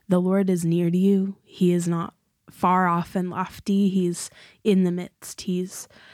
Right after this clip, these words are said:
uh, with you and part of you, and his spirit dwells within you. And, um, don't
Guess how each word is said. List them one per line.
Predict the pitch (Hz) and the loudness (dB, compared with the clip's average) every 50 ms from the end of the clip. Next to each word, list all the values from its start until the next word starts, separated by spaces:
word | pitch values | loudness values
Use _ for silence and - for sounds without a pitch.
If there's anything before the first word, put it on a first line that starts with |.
| - _ _ _ - | -20 _ _ _ -4
uh, | - 180 175 165 - - _ | -2 -2 0 -2 -4 -8 _
with | - 196 185 190 165 - - - | -2 0 0 0 0 -2 0 2
you | 202 190 185 185 180 180 180 | 4 4 6 4 4 2 -2
and | - 180 165 165 | -4 -8 -10 -10
part | - - - 190 185 - | -6 -2 -2 -2 -2 -2
of | - 190 185 180 | -4 -4 -2 0
you, | 185 175 175 175 175 175 | 0 0 0 0 0 -2
and | - 160 165 160 165 165 165 165 - - - - - - - | -2 -4 -4 -2 0 0 0 -2 -4 -8 -20 -20 -20 -20 -4
his | - 190 185 175 | 0 0 0 0
spirit | - - - - 196 190 190 185 180 - 180 | -2 -6 -6 -2 0 0 2 0 0 -2 -2
dwells | 185 180 175 175 165 175 | -2 0 0 0 -2 -4
within | 170 - - 185 190 196 202 | -6 -6 -4 0 4 6 6
you. | 202 202 208 208 214 220 - _ | 6 6 6 4 0 -2 -4 _
And, | 190 185 175 165 170 165 165 170 170 - - _ - - - _ _ | 2 2 4 4 4 4 4 2 2 0 -4 _ -20 -20 -20 _ _
um, | - 175 175 170 170 160 - - _ _ _ | -2 0 0 0 -2 -6 -10 -14 _ _ _
don't | - 180 190 226 240 233 233 | -4 -2 0 2 2 0 -2